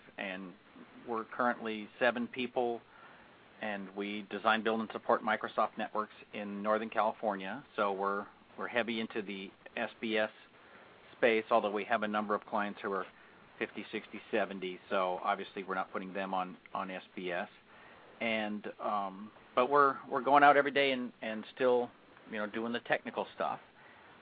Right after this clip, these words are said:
On the side, I also have written a couple of books, and so I have, uh, a website to, to promote those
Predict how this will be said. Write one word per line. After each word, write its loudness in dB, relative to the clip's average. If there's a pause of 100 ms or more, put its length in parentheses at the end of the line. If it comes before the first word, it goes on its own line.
(120)
On 2
the -6
side, 8 (340)
I -4
also -2
have -2 (100)
written -2
a -2
couple 0
of -6
books, 2 (300)
and -8 (320)
so -2 (560)
I -2
have, -2
uh, -6 (220)
a -8
website 0
to, -6 (300)
to -8
promote 0
those -2